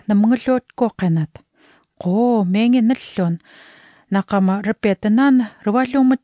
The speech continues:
веуняната анак ветхавета катиган нкам мимл. Атри атве пакир эт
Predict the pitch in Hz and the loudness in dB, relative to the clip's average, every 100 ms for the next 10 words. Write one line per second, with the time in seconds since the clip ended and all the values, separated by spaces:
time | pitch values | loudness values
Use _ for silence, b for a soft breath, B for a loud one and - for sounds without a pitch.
0 | - 247 233 226 226 220 208 202 190 - | -2 -2 2 2 2 0 -2 -2 -2 -4
1 | b b - 247 302 - 277 - - 269 | b b 0 2 0 -2 -4 -4 -2 0
2 | 254 254 - 233 208 - 226 - 285 277 | 2 0 -2 -4 -4 -4 -6 0 0 2
3 | 247 214 - 214 - 196 180 - 214 214 | 2 0 0 0 0 -2 -2 -2 0 2
4 | 170 165 - - _ _ _ _ b b | 2 0 -8 -20 _ _ _ _ b b
5 | b b b b _ _ - 294 - 302 | b b b b _ _ -4 -2 0 0
6 | 269 262 - 254 233 233 - 240 220 196 | 0 -2 -4 -4 -2 -4 -2 0 0 -2
7 | - | -4